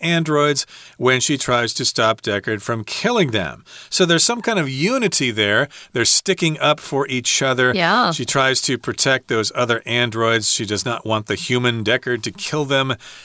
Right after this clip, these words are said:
Speaker 1: And the novel uses conflict between humanity and artificial intelligence to make the readers question what it really means to be human. And that kind of brings it up to the modern times,
Speaker 2: Mm-hmm.
Speaker 1: because nowadays, of course, everybody's talking about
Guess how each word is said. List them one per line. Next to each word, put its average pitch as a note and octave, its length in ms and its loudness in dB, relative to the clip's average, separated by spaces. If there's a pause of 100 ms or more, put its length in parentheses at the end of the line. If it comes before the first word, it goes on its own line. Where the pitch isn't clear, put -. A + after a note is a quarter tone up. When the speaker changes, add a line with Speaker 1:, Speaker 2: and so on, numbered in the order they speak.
(200)
Speaker 1:
And G#2+ 320 -2
the G#2+ 80 -2
novel A#2 360 0
uses G#2+ 400 -2
conflict C#3 580 -2
between A#2 380 -4
humanity D3+ 760 -2
and B2+ 300 -4 (100)
artificial C3+ 560 0
intelligence A#2 880 -2 (380)
to C#3+ 180 2
make F3 260 0
the A#3+ 120 -4
readers G3 340 2
question D#3 540 -2
what C3 220 0
it D3 160 -8
really A#2+ 260 -4
means G#2+ 380 -2
to A2 100 -6
be G2 180 -4
human. A2 720 0 (300)
And F3 100 -4
that B3 100 0
kind C4 140 2
of E3+ 80 2
brings E3 240 0
it D3+ 100 0
up D3 120 0
to - 100 -8
the A2+ 100 -2
modern A#2+ 520 2
times, C3 640 -2
Speaker 2:
Mm-hmm. F3 400 -2
Speaker 1:
because B2 420 0
nowadays, B2 460 2
of A2 100 -4
course, A2+ 260 0
everybody's B2 520 0
talking A#2 400 -2
about G#2 260 0